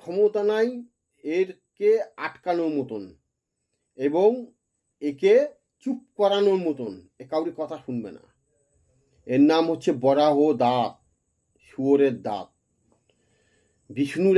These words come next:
এক অবতার। মাথায় রাখবেন, শুননেওয়ালা কেউ নাই, বলনেওয়ালা কেউ নাই। আপনি যত মন্ত্রতন্ত্র চালাবেন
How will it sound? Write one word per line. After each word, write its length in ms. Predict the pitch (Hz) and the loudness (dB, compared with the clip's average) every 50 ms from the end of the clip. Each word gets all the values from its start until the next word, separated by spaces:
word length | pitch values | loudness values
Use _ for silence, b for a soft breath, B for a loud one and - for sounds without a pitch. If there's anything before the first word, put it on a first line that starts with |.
| 185 180 | 6 4
এক 80 | 180 - 127 139 | 2 2 0 0
অবতার। 460 | 139 135 135 135 131 120 104 92 87 - _ _ - - _ _ _ _ _ _ _ _ _ _ _ _ _ _ _ _ _ _ _ _ _ _ _ _ _ _ _ | 0 0 -2 -2 -2 -2 -2 -4 -8 -14 _ _ -20 -20 _ _ _ _ _ _ _ _ _ _ _ _ _ _ _ _ _ _ _ _ _ _ _ _ _ _ _
মাথায় 400 | 104 120 139 147 - 190 196 202 202 | -4 -2 -2 2 4 4 4 4 4
রাখবেন, 420 | 208 196 190 185 208 214 220 226 247 254 247 240 _ _ _ _ _ _ | 0 0 2 4 4 6 6 2 0 -4 -10 -14 _ _ _ _ _ _
শুননেওয়ালা 760 | - 156 180 185 190 196 196 196 196 196 190 190 190 190 180 - | -8 -6 -6 -4 0 2 2 4 4 4 4 4 2 2 0 0
কেউ 160 | 180 180 180 180 175 180 | -2 0 0 0 0 0
নাই, 200 | 170 165 156 139 117 101 92 - _ - 120 117 | 0 0 0 -2 -4 -6 -12 -18 _ -18 -10 -2
বলনেওয়ালা 600 | 131 143 156 160 165 175 175 175 175 175 175 175 165 - | 0 0 2 2 2 2 2 2 4 4 2 0 0 -2
কেউ 160 | - 156 156 156 151 147 | -2 0 0 2 0 0
নাই। 180 | 139 131 117 104 95 - _ _ _ _ _ _ _ _ _ _ _ _ _ _ _ - | -2 -2 -4 -8 -10 -16 _ _ _ _ _ _ _ _ _ _ _ _ _ _ _ -20
আপনি 320 | - 135 - _ 147 156 151 139 | -20 -20 -8 _ -2 -2 0 0
যত 140 | 147 143 147 160 147 143 | -2 -2 0 0 2 4
মন্ত্রতন্ত্র 520 | 147 147 143 139 151 143 156 156 143 151 147 139 - | 4 2 2 0 -2 -2 -2 -2 -2 -2 -4 -2 -2
চালাবেন 380 | 139 139 143 143 151 160 156 | 0 2 2 2 2 2 2